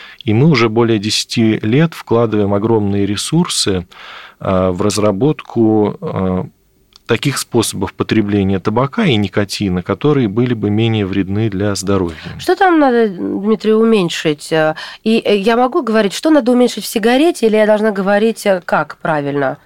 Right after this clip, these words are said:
Speaker 2: с точки зрения вот производителя?
Speaker 1: Ну, мы в России вот долго живём,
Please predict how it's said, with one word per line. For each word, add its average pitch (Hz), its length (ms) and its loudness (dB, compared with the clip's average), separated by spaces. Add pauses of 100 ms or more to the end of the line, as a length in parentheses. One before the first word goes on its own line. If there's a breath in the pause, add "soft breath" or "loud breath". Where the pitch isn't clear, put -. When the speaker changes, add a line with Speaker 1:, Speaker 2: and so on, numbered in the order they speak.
(100)
Speaker 2:
с - 80 -14
точки 220 240 0
зрения 196 380 2
вот 180 180 -4
производителя? 190 840 -2 (180 soft breath)
Speaker 1:
Ну, 120 180 0
мы 147 240 2
в 110 120 0
России 127 580 2
вот 101 240 0
долго 117 300 2
живём, 101 800 0